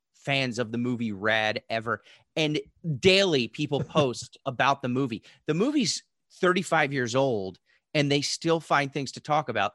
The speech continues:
Speaker 1: every single day about this movie. It's, it's incredible. And it's one of my
Speaker 2: Chip,
Speaker 1: favorite.
Speaker 2: we, we had a guess on what type of bike. David Hill came in and said a penny farthing. Excellent, excellent guess.
Speaker 1: Uh,
Speaker 2: There
Speaker 1: that's a
Speaker 2: were,
Speaker 1: good one.
Speaker 2: there was, uh, there were a couple penny farthing movies. Downhill penny farthing was a big thing later in the eighties.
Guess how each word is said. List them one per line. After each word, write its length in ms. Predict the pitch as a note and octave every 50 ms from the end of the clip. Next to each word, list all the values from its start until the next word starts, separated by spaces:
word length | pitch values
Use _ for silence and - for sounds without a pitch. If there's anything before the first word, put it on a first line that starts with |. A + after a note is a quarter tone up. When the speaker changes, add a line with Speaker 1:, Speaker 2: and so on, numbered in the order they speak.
| _ -
Speaker 1:
every 300 | C3+ B2 B2 C3 C3 A2+
single 340 | - - B2+ B2 A2 A2+
day 460 | G2+ G#2 A#2 A#2 A2+ G#2+ F#2+ F#2+ F#2 - _ _ _ _ _ -
about 320 | B2 A#2 G#2+ B2+ A2 G#2+
this 180 | - A2+ - -
movie. 260 | A#2+ A2+ G#2 G2 F#2+
It's, 180 | F#2+ - - - -
it's 180 | C#3 C3+ -
incredible. 460 | D3 B2+ A#2 - C3 A#2+ A2+ F#2 F2+
And 60 | G2 G2
it's 100 | - -
one 120 | A#2+ A#2+
of 40 | A2+
my 60 | -
Speaker 2:
Chip, 140 | F3+ E3 D#3+
Speaker 1:
favorite. 100 | - E3
Speaker 2:
we, 300 | E3+ F#3+ F3 D#3 D#3+ E3
we 40 | D#3+
had 220 | E3+ F#3 F#3+ F3+
a 40 | F3
guess 600 | C#3 A#2+ - D3 D3+ D3+ D#3+ E3 - - - - -
on 180 | - C#3 C3 C3
what 200 | C3 C3 C3+ -
type 260 | - - C3+ B2+ B2 -
of 160 | A#2 G#2 -
bike. 260 | B2+ A#2+ B2 B2 -
David 280 | - C#3 C#3 C#3 C#3+ C#3
Hill 180 | B2+ C#3 C3+ C3
came 220 | - - B2+ B2
in 80 | B2 A#2
and 100 | A2+ -
said 140 | - A#2
a 60 | A2 -
penny 400 | - - - G#3 G3+ G3 G3+ G3
farthing. 640 | - - F#3 F3+ F#3 F#3 F3+ F3 F#3 F3+ E3+ E3+ - -
Excellent, 540 | A3 A#3 - - - C4+ A#3 G#3 F#3 F3+ - _ - - _ _ _ _ _ -
excellent 560 | F#3 G3+ G3 - - G#3+ G3 F3+ E3 C#3 -
guess. 400 | E3 D#3+ D#3 D3 - - - - - - - - - - - A#2+
Speaker 1:
Uh, 140 | B2 C3 E3+
Speaker 2:
There 80 | F#3+
Speaker 1:
that's 40 | F#3+
a 20 | A3
Speaker 2:
were, 200 | C4 C#4 C4 B3+
Speaker 1:
good 80 | - A2+
one. 60 | A2+
Speaker 2:
there 140 | F3 F#3+ F3+
was, 520 | F3+ F#3+ A3 A#3 A#3 A#3+ A#3 A3 F3+ - -
uh, 220 | F#3 F#3 F#3 F#3
there 140 | E3+ F#3 F#3 F3+
were 60 | F3+
a 20 | -
couple 320 | - - C4 - C4 A3+
penny 300 | - - G#3 G3+ G3+ G3
farthing 420 | - - G3 F#3 F#3 F3 F3+ F3
movies. 320 | E3+ F3 E3+ E3 E3+ D#3+ C#3
Downhill 540 | - E3 E3 F3+ F#3 F#3+ E3+ F3 F#3+ F3 C#3+
penny 400 | - C3+ E3 F3 E3+ F3 E3+ D#3+
farthing 480 | - - E3 D#3+ D#3+ D#3+ D3+ D#3+ D#3
was 160 | D3+ C#3 -
a 40 | C#3
big 280 | B2 - D3+ D3 C3 -
thing 260 | - D#3+ D3+ C#3+ C#3
later 380 | C3+ C3+ C#3+ D#3+ E3+ E3 E3+ E3+
in 100 | E3+ E3
the 160 | E3 D#3+ E3
eighties. 580 | D#3+ D#3+ E3 D#3 D#3+ D#3 D#3+ D#3+ D3+ - -